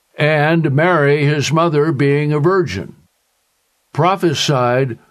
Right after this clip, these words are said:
ahead of time. Now, a lot of modern translations like to say,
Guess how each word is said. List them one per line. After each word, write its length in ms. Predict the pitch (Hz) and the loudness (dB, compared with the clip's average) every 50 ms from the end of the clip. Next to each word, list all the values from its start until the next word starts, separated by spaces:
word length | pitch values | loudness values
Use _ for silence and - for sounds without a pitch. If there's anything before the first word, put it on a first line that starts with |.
| _ _ _ _ _ _ _ _ _ - - | _ _ _ _ _ _ _ _ _ -4 -2
ahead 320 | 147 147 165 180 196 202 | 0 0 0 0 0 0
of 160 | 196 180 147 | -2 -2 -2
time. 340 | - 127 107 82 80 82 - - - - - - | -2 -4 -4 -4 -6 -10 -12 -14 -20 -20 -12 -6
Now, 340 | - 139 143 131 107 80 - - - | -2 0 0 0 0 -4 -8 -10 -4
a 80 | - 123 | -2 0
lot 300 | 123 131 147 175 180 165 | 0 2 2 2 0 0
of 80 | 143 | 0
modern 420 | 139 135 135 156 190 208 208 170 143 | 0 0 0 0 0 0 0 -2 0
translations 840 | 139 143 135 123 120 101 - 120 123 113 113 113 107 - 117 104 | 0 -2 -2 -2 -4 -4 -4 -2 -2 0 0 -2 -2 -4 -4 -4
like 280 | 95 107 110 107 90 - | -2 -2 -4 -4 -6 -6
to 120 | 110 98 | -8 -8
say, 360 | - - 113 98 92 90 85 | -6 -4 -4 -2 -2 -2 -4